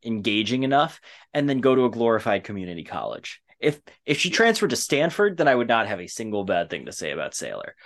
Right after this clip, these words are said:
Speaker 1: But the fact that you trash the school's academics and then go to a school where academics are, uh, are not required, we have beef.
Speaker 2: <laughs>
Speaker 1: We have major
Speaker 2: Yeah.
Speaker 1: beef.
Speaker 2: Exactly.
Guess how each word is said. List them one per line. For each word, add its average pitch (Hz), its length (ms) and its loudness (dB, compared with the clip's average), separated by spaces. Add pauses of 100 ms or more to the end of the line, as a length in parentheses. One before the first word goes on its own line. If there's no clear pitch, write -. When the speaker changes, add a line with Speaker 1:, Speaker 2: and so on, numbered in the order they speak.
(300)
Speaker 1:
But 95 240 2 (120)
the 113 100 -2
fact 135 440 0
that 123 120 0
you 120 140 -4
trash 110 640 -2
the 120 80 -8
school's 110 460 0
academics 90 880 -4 (420)
and 127 180 0
then 120 180 0
go 117 140 4
to 120 120 4
a 117 60 2
school 117 340 2
where 113 180 2
academics 104 760 -4
are, 90 600 0 (480)
uh, 85 600 -4 (840)
are 110 120 2
not 104 260 0
required, 120 680 2 (680)
we - 220 2
have 262 280 2
beef. - 280 -4 (260)
Speaker 2:
<laughs> - 240 -14
Speaker 1:
We 104 120 -2
have 98 180 0
major 78 300 -6
Speaker 2:
Yeah. - 180 -6
Speaker 1:
beef. - 200 -14 (1400)
Speaker 2:
Exactly. - 680 -10